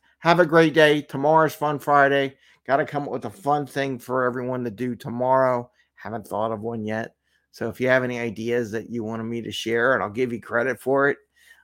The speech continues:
on the Fun Friday, feel free to message me.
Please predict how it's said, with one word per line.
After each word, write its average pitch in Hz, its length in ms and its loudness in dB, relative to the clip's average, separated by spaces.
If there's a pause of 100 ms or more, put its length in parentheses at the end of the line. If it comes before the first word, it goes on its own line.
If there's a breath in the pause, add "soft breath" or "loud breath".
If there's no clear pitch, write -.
(160)
on 120 140 -8
the 113 80 -8
Fun 127 240 -4
Friday, 127 520 0 (200)
feel 117 140 -6
free 131 240 -2
to 123 80 -2
message 113 460 -4
me. 151 300 -6